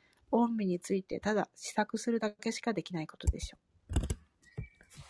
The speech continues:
人々はクリシュナのお姿について様々な思索をしていたのですが、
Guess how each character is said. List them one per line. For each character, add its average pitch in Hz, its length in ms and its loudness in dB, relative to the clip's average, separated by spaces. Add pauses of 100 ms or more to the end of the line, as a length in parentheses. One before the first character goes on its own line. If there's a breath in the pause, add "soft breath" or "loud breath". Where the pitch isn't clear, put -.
(640)
人 214 160 6
々 180 260 4
は 165 60 -2
ク - 120 -2
リ 220 60 2
シ 240 140 -4
ュ - 20 2
ナ 233 80 4
の 226 100 0
お 233 60 2
姿 226 340 4
に 180 120 2
つ 185 120 -2
い 180 60 2
て 175 120 -10
様 208 260 2
々 233 200 6
な 190 60 2
思 175 60 0
索 - 380 0
を 190 100 6
し - 40 -4
て - 120 0
い 202 60 2
た 190 100 4
の 190 120 2
で 160 120 -4
す - 120 -6
が、 135 160 -4